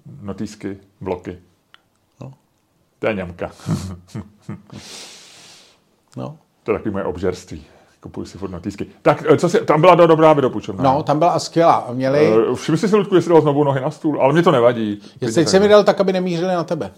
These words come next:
Speaker 1: Dobře, no. Je to méně ofenzivní, než mířili na mě,
Speaker 2: No.
Speaker 1: no.
Speaker 2: Je to
Speaker 1: Ale
Speaker 2: prostě
Speaker 1: já
Speaker 2: v
Speaker 1: se
Speaker 2: Thajsku,
Speaker 1: bojím, já
Speaker 2: to je
Speaker 1: se
Speaker 2: v
Speaker 1: bojím, že usneš.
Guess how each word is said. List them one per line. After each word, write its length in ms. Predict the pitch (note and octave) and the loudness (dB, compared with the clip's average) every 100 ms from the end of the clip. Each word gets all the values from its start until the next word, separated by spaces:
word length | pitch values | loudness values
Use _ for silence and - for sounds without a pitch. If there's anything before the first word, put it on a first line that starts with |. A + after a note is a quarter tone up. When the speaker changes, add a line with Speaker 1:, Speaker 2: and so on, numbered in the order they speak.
| - | -14
Speaker 1:
Dobře, 280 | G#2+ G2+ F2 - | -14 -14 -18 -18
no. 160 | F#2+ F2+ - - | -16 -14 -16 -8
Je 80 | A#2+ | 0
to 100 | D#3+ | 4
méně 160 | E3 F3+ | 4 4
ofenzivní, 500 | - D3+ D3 C#3 D3 | 4 6 8 8 8
než 140 | C3+ | 2
mířili 280 | B2 A#2 A#2 | 2 0 0
na 60 | F#2 | -2
mě, 200 | F2+ E2+ | -6 -6
Speaker 2:
No. 60 | |
Speaker 1:
no. 240 | B2+ D3+ - _ - - | -6 -6 -14 _ -20 2
Speaker 2:
Je 100 | D3 | 6
to 60 | - | 10
Speaker 1:
Ale 80 | D3 | 12
Speaker 2:
prostě 120 | D#3+ | 12
Speaker 1:
já 80 | D#3 | 12
Speaker 2:
v 40 | |
Speaker 1:
se 60 | - | 10
Speaker 2:
Thajsku, 180 | F3+ F#3+ | 8 6
Speaker 1:
bojím, 120 | D3 | 4
já 60 | C#3 | 6
Speaker 2:
to 40 | |
je 40 | |
Speaker 1:
se 40 | D#3 | 6
Speaker 2:
v 20 | |
Speaker 1:
bojím, 140 | E3 E3+ | 6 4
že 80 | |
usneš. 400 | - - G#2+ F2+ | 4 0 -8 -12